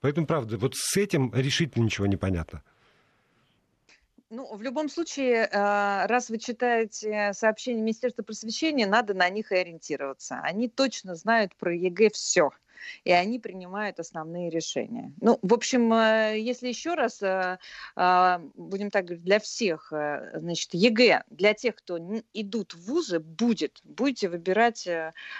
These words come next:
Speaker 2: два экзамена. егэ для тех, э, к-, кто не идёт в высшее учебное заведение, не будет. Вам будут выставляться итоговые оценки. О Г не будет.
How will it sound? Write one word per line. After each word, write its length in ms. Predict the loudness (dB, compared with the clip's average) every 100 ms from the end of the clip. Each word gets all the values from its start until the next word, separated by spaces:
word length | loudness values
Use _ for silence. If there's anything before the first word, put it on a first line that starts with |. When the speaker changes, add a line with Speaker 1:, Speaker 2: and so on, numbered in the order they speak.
| -8
Speaker 2:
два 320 | 0 4 4
экзамена. 580 | 2 4 2 2 -6 -10
егэ 520 | -12 0 2 4 4 4
для 180 | 4 0
тех, 320 | 0 -2 -2
э, 360 | 0 2 0 -2
к-, 100 | -16 _
кто 220 | 2 2
не 220 | 4 4
идёт 360 | 4 4 2 0
в 100 | 0
высшее 300 | 0 0 -4
учебное 400 | -2 -2 -2 -4
заведение, 680 | 0 2 2 2 2 2 6
не 240 | 10 10
будет. 400 | 10 6 4 0 -2
Вам 320 | 0 4 4
будут 160 | 4 0
выставляться 600 | 0 0 2 -2 -2 -10
итоговые 540 | -8 -4 -4 -2 -2 -2
оценки. 500 | -6 -12 -12 -14 -20 -20 -14 -14 2
О 160 | 6 6
Г 320 | 6 4 2 -6 _
не 400 | -8 -2 2 2
будет. 380 | 0 -6 -8